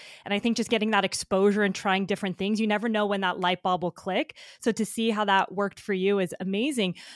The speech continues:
So, you know, you found your home, you found social entrepreneurship, but so many people don't know what that idea was, right? Like you said, you never really always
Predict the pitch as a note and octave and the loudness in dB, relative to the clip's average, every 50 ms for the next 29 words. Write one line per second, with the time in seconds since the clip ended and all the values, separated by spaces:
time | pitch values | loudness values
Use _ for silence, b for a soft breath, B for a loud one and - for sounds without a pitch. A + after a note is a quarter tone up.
0 | B B - D#4+ D4 C#4+ C4+ F#3+ A3+ B3 C4+ C4 B3+ B3 A#3+ B3 - - - - | B B 8 10 10 10 8 6 2 2 4 4 6 4 4 2 0 -2 0 0
1 | A3+ C4+ D4+ D#4+ E4 E4 C#4+ D4 C4+ A#3+ F#3+ G3 A3 G#3+ G#3 G#3 G#3+ G#3+ G#3 - | 2 6 6 6 6 6 6 4 4 4 2 2 2 2 2 2 2 0 -2 -2
2 | - B3+ A#3+ B3+ C#4 C#4 - - A#3+ A3 G#3+ A3+ G#3 G3 - - - G3 F#3 F#3+ | 0 0 0 2 0 0 0 2 2 2 2 0 -2 -2 -4 -4 -6 -4 -2 -2
3 | F#3 G3 - - G3+ F3+ E3+ - B B B B B B B - C4+ C4 - - | -2 -2 -2 -2 -2 -2 -2 -4 B B B B B B B 2 2 2 2 0
4 | D#4+ E4 F4 F#4+ F#4+ - - D#4 C4 - C#4 C4 B3+ A#3+ - b b b - A#3+ | -2 -2 0 -2 -2 0 0 0 2 4 6 6 6 4 2 b b b 2 2
5 | C4+ F4 E4+ E4 D4 B3+ A#3 A#3 - G#3 G3 F#3 F#3 F3 E3 F3+ F3 F3 - - | 4 4 4 4 4 4 4 4 2 2 4 4 2 2 0 0 0 0 0 0
6 | F3+ F#3+ G#3 A#3 A#3 A3 A3+ A3+ G#3+ A#3 C4+ D#4+ D4+ - B3+ G#3 F#3 F#3+ A3 A#3 | 0 2 2 2 2 4 2 2 2 4 2 2 2 2 2 0 2 2 0 2
7 | B3 C4 C4 D#4+ E4+ D#4+ D4+ C4+ B3+ A#3+ - - A3+ A3+ A#3+ B3 A#3 G3+ - | 2 2 2 2 2 2 2 2 2 2 2 2 2 2 2 2 0 -2 -4